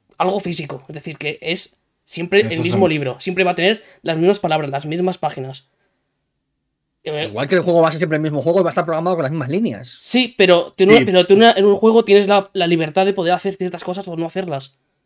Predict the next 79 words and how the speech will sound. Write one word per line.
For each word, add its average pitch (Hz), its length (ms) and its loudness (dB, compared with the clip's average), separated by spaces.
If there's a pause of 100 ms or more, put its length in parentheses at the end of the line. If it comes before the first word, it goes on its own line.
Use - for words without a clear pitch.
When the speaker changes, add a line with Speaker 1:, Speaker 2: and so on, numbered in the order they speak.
(880)
Speaker 3:
También 123 220 -4
la 185 60 2
tienes 175 160 2
en 214 60 2
Speaker 1:
Entonces, - 20 2
Speaker 3:
un - 60 0
libro, 190 160 2
te 143 80 -2
Speaker 1:
entonces 175 60 -2
Speaker 3:
puedes 214 100 0
Speaker 1:
eso 185 60 2
Speaker 3:
saltar, 185 100 6
te 202 80 6
Speaker 1:
cambia. 165 120 0
Speaker 3:
puedes 175 120 2
saltar 202 180 2
tres 190 160 -2
capítulos 156 360 -4
si 117 100 -8
quieres. 160 320 -4
Quiero 175 120 0
decir, 180 160 0
o - 40 -8
sea, 135 100 -2
que 135 80 -6
es 135 80 -2
que 143 160 -4
Speaker 1:
<laughs> - 0 -
No 160 120 0
es 175 60 0
lo 180 100 2
mismo, 156 160 -2
Speaker 3:
estáis, 139 200 2
Speaker 1:
pero 165 80 -2
sabes 165 220 2
Speaker 3:
estáis 208 40 -4
Speaker 1:
que 190 60 0
no 180 60 8
es 180 60 8
lo 165 40 4
Speaker 3:
como, - 80 -2
Speaker 1:
mismo, 156 340 -2
sabes 147 240 -6
que 165 100 -8
no 160 60 -8
es 160 60 -6
lo 160 60 -6
Speaker 3:
estáis 170 120 0
Speaker 1:
mismo 196 140 4
para 202 140 6
Speaker 3:
como 190 120 4
Speaker 1:
nada. 170 120 2
Speaker 3:
del-, - 180 -10
como 165 340 -2
delimitando 156 680 -2
cosas 226 260 -4
que 143 200 -6
creo 175 180 -2
que 240 80 -2
no 220 80 0
tienen 175 220 -2
por 143 140 -4
qué 135 100 -8
ser 127 120 -8
Speaker 2:
No, 127 60 -6
Speaker 3:
delimitadas 127 520 -4
Speaker 2:
pero 147 120 -4
Speaker 3:
en 139 140 -4
ningún 131 240 -8
Speaker 2:
pero, 123 100 -6
Speaker 3:
momento. 220 280 -4
O 139 40 -6
sea, 123 120 -2
Speaker 2:
pero, - 20 -14
Speaker 3:
quiero 170 160 0
decir 156 80 -4 (640)
Speaker 2:
o 117 100 -8
sea, 113 160 -6
no, 110 220 0